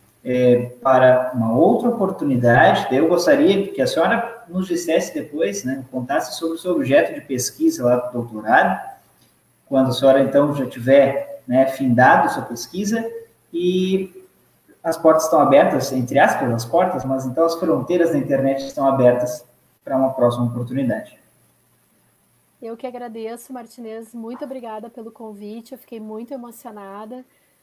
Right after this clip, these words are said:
Speaker 2: essa uma hora passou muito rápido, né, e espero tenha contribuído aí, né, pro, pro
Speaker 1: Com
Speaker 2: teu
Speaker 1: certeza.
Speaker 2: programa, pra nossa assistência, né, e agradecer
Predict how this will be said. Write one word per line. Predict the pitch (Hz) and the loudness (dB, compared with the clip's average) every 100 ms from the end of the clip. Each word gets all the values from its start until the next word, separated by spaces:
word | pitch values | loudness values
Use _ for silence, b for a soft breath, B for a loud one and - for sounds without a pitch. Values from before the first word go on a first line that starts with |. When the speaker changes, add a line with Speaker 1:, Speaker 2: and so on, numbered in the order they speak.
| _ _ | _ _
Speaker 2:
essa | - - 254 | -14 -8 -8
uma | 240 247 247 | -8 -8 -8
hora | 240 254 | -8 -10
passou | 254 247 - 262 | -10 -12 -10 -8
muito | 247 262 294 | -8 -10 -10
rápido, | 233 226 226 294 302 339 _ _ _ | -8 -10 -10 -12 -12 -14 _ _ _
né, | 220 208 220 302 _ _ _ _ _ _ | -18 -14 -14 -18 _ _ _ _ _ _
e | 240 240 254 262 262 _ _ _ | -12 -8 -8 -8 -10 _ _ _
espero | - 262 247 | -6 -4 -4
tenha | 285 302 294 | -6 -8 -8
contribuído | 320 294 302 285 302 311 277 311 269 | -8 -10 -10 -10 -8 -8 -8 -10 -12
aí, | 226 220 269 - _ _ _ - | -12 -12 -14 -18 _ _ _ -16
né, | 220 220 240 | -12 -12 -12
pro, | 247 226 214 208 208 - | -10 -10 -8 -10 -14 -12
pro | 220 | -10
Speaker 1:
Com | |
Speaker 2:
teu | 233 | -8
Speaker 1:
certeza. | 226 226 208 | -10 -14 -10
Speaker 2:
programa, | 202 208 233 277 294 277 269 262 | -8 -8 -8 -8 -8 -8 -10 -12
pra | 233 | -14
nossa | 214 214 - | -12 -14 -16
assistência, | 220 214 - - 202 220 285 - 285 | -18 -18 -16 -10 -8 -8 -10 -12 -14
né, | 233 220 233 254 | -14 -16 -14 -14
e | 247 247 | -14 -14
agradecer | 254 262 240 233 269 - - 247 262 | -14 -16 -16 -16 -18 -18 -16 -16 -16